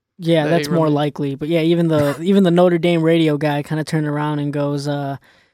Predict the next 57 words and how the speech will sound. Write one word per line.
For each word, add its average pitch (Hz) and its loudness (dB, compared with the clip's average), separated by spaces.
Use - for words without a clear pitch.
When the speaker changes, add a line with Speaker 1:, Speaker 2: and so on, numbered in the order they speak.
Speaker 1:
"Yeah, 151 -10
your, 143 -6
your 147 -8
stuff 175 -6
was 143 -6
done, 156 -4
wasn't 147 -4
it?" 127 -12
And 127 -12
I 127 -12
was 127 -14
like, 127 -12
"Yeah." 139 -10
He 139 -6
goes, 139 -10
Speaker 2:
<laughs> - -
Speaker 1:
"Yeah, 135 -10
you're 143 -8
probably 143 -6
hitting 143 -6
the 127 -10
edit 143 -8
button 135 -10
now." 131 -12
So, 143 -10
but 196 0
yeah, 214 4
so 190 0
seven 233 2
runs. 165 2
It 190 0
was, 180 0
it 196 2
was 190 4
impressive, 170 -2
to 156 -12
say 160 -6
the 143 -8
least. 139 -8
Um, 143 -10
Adam 185 0
Proctor, 185 0
he's 208 0
been 202 2
sidelined 196 2
recently 156 -2
due 156 -2
to 151 0
a, 139 -6
some 165 -6
shoulder 208 2
stiffness, 131 -12
and 165 -6
that 185 2
we 165 -4
didn't 160 -2
know. 160 -2